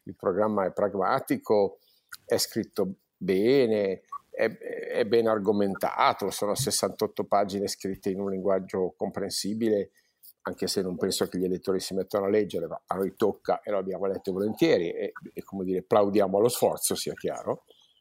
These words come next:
Se guardiamo al cuore e non solo alla testa, beh, il cuore si aspettava un moto di passione, un'idea forza,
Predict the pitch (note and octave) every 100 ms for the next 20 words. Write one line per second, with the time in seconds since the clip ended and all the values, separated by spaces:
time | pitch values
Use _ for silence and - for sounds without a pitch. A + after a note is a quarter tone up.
0 | _ _ _ _ - - C3+ A#2+ A2 G2
1 | A2+ G#2+ G#2 G#2 C#3+ B2 G#2 G2+ A2+ G#2+
2 | B2 G2 D#3 A#2+ F2+ - B2 A#2 - A2+
3 | A2 G#2+ G#2 G#2 F#2+ G2 - G#2+ - G2+
4 | G2+ G2+ G2 G2 G#2 G2 G#2+ G#2 - G2+
5 | E2+ F#2+ F2+ F#2+ - C#3+ C#3+ B2+ A#2+ A#2
6 | A2+ - - - - - _ _ - A#2
7 | G#2 G2+ F#2+ D3+ C#3+ B2 A#2+ - A#2+ A2
8 | A2 A2 -